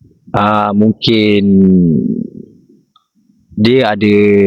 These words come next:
sakit dalaman ataupun dia dah tua. Daripada kondisi luaran badan dia tak ada luka, tak ada cacat, tak ada masalah. Tapi saya muskil juga dia boleh jadi jinak macam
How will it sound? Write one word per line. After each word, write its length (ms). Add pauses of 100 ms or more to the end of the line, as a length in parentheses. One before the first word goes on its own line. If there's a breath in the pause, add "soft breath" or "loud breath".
(140)
sakit 320
dalaman 400
ataupun 320
dia 160
dah 80
tua. 400 (560)
Daripada 320
kondisi 640
luaran 720 (320)
badan 320
dia 240
tak 320
ada 560
luka, 640
tak 160
ada 440 (1200)
cacat, 400
tak 240
ada 400
masalah. 560 (640)
Tapi 400 (1120)
saya 480
muskil 480
juga 160
dia 240
boleh 400
jadi 160
jinak 480
macam 100